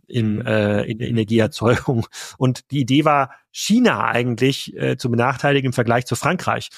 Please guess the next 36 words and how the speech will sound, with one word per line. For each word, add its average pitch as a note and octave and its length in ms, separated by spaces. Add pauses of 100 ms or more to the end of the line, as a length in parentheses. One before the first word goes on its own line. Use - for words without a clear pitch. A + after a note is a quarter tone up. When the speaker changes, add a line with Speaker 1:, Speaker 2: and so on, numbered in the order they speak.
(260)
Speaker 1:
Aber G#2+ 160
China F3+ 280
ist E3 100
wahrscheinlich D3 260
das D#3+ 180
Land, D#3 300
was - 420
im D3+ 120
Vergleich C3 300
zu C3 100
vielen - 160
anderen F#3+ 200
Produktionsstätten C#3+ 680
in C#3+ 160
Europa C#3+ 640 (400)
viel D#3+ 340
früher G3 480
auf B2 200
einen B2+ 400 (240)
achtzig, - 400
neunzig C3 340
Prozent B2+ 560 (160)
erneuerbaren B2 720
Energien-Mix A#2 640
kommt D#3 500
<laughs> - 240
als, - 480 (220)
als C#3 240
alle B2 180
anderen. B2+ 300 (260)
Das A#2 140
ist - 60
voll A#2+ 120
krass. - 440 (200)
Ja. C#3+ 180 (680)
Speaker 2:
Ja. C3 260